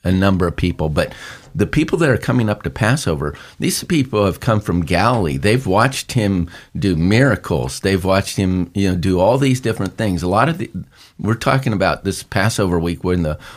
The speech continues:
city is swelling with things. He is widely known. You know, people are saying, "Is he gonna go up to Jerusalem?" There's a, you know, so there's an anticipation,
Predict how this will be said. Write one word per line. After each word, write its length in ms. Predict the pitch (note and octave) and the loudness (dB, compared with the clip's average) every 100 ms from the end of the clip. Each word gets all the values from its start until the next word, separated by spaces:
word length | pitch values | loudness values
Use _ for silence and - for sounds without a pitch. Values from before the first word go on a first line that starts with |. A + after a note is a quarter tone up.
| - - | -16 -4
city 380 | - - C#3 A2 | -2 2 4 2
is 100 | E2+ | 0
swelling 600 | - - G#2 A#2 G#2+ E2 | -4 0 2 4 2 0
with 140 | E2 | -2
things. 320 | - E2+ C#2+ - - - - | -2 -4 -4 -8 -14 -18 -20
He 300 | - C#3 D#3 | -4 0 2
is 380 | F3 G#2+ F2 - - | 2 0 -2 -8 -10
widely 600 | E2 E2+ A2+ D#3 A#2+ A#2 | -4 0 2 2 0 0
known. 480 | G#2 A2+ G#2+ - - _ _ _ - | 2 2 2 -2 -10 _ _ _ 0
You 220 | G2+ F2+ | 2 4
know, 260 | D#2+ E2+ - - | 2 0 -4 -2
people 240 | C#3 C#3 | 0 4
are 80 | A#2+ | 2
saying, 420 | - A2 F#2+ F2+ - | 2 0 0 -2 0
"Is 140 | G#2 | 0
he 100 | A2+ | 2
gonna 200 | G#2 A2 | 2 2
go 180 | A2 A#2 | 2 2
up 180 | D3 - | 0 -2
to 120 | A2+ | -2
Jerusalem?" 560 | F2+ F2 D2 - G1+ - - - - - | 0 -2 -2 -6 -8 -10 -14 -20 -16 -2
There's 340 | G2+ G#2+ G#2+ | 4 4 4
a, 220 | G2+ F#2+ - | 2 0 0
you 100 | G2+ | 0
know, 120 | G2 | 0
so 180 | F#2 G#2+ | 0 2
there's 240 | G#2 C3+ | 2 2
an 140 | F3 D3+ | 2 2
anticipation, 1000 | C3+ C3 B2+ - - A#2+ A#2 - D2 | 2 2 -2 -2 -2 0 0 -2 -6